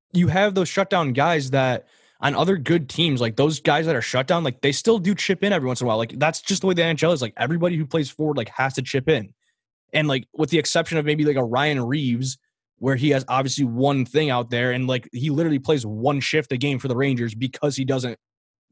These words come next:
contribute offensively. Like, he only plays when he has to be physical. They literally play him two shifts a game max. Like, he played literally two shifts per game in the playoffs. Like, are we really gonna, like, want a guy like that on our team that's only playing two shifts a game? Like,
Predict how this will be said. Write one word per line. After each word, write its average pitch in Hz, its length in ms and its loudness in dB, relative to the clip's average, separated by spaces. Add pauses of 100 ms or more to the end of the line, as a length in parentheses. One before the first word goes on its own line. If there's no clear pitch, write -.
(120)
contribute 131 360 -2
offensively. 113 580 -4 (300)
Like, 135 120 -2
he 151 140 -4
only 165 260 2
plays 143 280 0
when 139 100 -2
he 135 60 0
has 127 100 -2
to - 60 -4
be 123 80 -2
physical. 113 280 -6
They 107 120 -6
literally 135 220 0
play 139 240 -4
him 113 160 -4 (380)
two 190 180 -2
shifts 160 240 -4
a 143 60 -2
game 131 300 0
max. 113 340 -4
Like, 120 100 -8
he 135 80 -6
played 139 220 0
literally 127 340 -2 (220)
two 160 120 -4
shifts 139 300 -2
per 139 140 -2
game 131 200 -2
in 113 60 -6
the 107 80 -8
playoffs. 107 360 -6
Like, 107 140 -8 (480)
are 123 80 -2
we 143 100 2
really 160 200 2
gonna, 151 140 0
like, 131 140 -2
want 131 180 0
a 123 40 -2
guy 120 160 0
like 135 120 -2
that 135 100 -2
on 135 40 0
our 127 120 -2
team 143 200 -6
that's 131 140 -4
only 135 140 -2
playing 131 260 -4
two 127 160 -4
shifts 127 220 -4
a 120 60 -6
game? 123 240 -4
Like, 107 140 -4